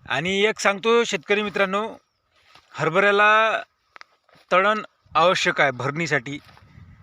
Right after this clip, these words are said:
म्हणजे जर ओलावा जास्त असेल ना शेतकरी मित्रांनो, तर पाणी देऊ नका. हिरव्या अवस्थेत आहे, समजा आता, आता ऐंशी दिवस झाले, ऐंशी, पंच्याऐंशी दिवस झाले. बघा, माझा हरभरा अजूनही हिरवा आहे. ह्या अवस्थेत पाणी देऊन काय होतं? तो हिरवाच राहतो शेतकरी मित्रांनो.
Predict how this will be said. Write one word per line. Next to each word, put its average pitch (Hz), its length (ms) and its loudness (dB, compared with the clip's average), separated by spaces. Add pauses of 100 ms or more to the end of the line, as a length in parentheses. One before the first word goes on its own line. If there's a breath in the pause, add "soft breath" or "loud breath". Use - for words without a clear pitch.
(140)
म्हणजे 196 480 0 (300)
जर 185 160 0
ओलावा 185 480 2
जास्त 160 320 0
असेल 190 280 0
ना 202 140 -2
शेतकरी 185 320 -6
मित्रांनो, 196 440 -4 (880 soft breath)
तर 170 100 -4
पाणी 165 320 0
देऊ 190 220 0
नका. 185 380 2 (160)
हिरव्या 160 380 0
अवस्थेत 170 420 -4
आहे, 156 160 -2 (100)
समजा 160 240 -2
आता, 165 240 -2
आता 160 200 -2
ऐंशी 160 220 -6
दिवस 160 200 -6
झाले, 151 360 0
ऐंशी, 139 240 -6
पंच्याऐंशी 156 500 -6
दिवस 151 180 -6
झाले. 139 280 -2
बघा, 113 220 -6 (440 loud breath)
माझा 156 300 2
हरभरा 170 300 4
अजूनही 165 320 0
हिरवा 147 320 2
आहे. 120 180 -2
ह्या 123 160 -2
अवस्थेत 151 320 -2 (100)
पाणी 160 180 -6
देऊन 170 180 -8
काय 165 180 2
होतं? 170 160 -2
तो 190 100 -4
हिरवाच 170 400 2
राहतो 170 260 0
शेतकरी 151 340 -8
मित्रांनो. 107 380 -14